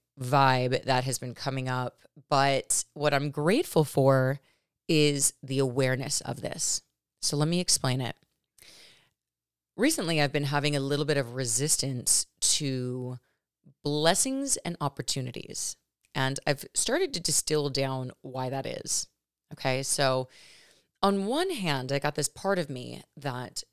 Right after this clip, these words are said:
is asking for expansion and is asking for big opportunities, right? And is asking for the goods. And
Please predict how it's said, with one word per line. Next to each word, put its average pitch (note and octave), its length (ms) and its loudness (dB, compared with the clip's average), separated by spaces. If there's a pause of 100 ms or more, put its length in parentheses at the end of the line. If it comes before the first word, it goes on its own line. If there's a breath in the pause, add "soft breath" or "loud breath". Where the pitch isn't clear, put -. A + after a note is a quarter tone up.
(120)
is C#3+ 160 -4 (120)
asking G#3+ 400 0
for G#3+ 180 0
expansion - 680 -4 (400)
and C#3+ 160 -6
is C3+ 160 -6 (160)
asking A3 380 0
for G#3 420 4
big F3 500 2
opportunities, D#3 840 2
right? D3+ 320 2
And C3+ 140 -8
is C3 240 -2
asking G#3+ 400 -2
for F3+ 160 -2
the E3 80 -2
goods. C#3+ 480 0 (600 loud breath)
And E3 520 2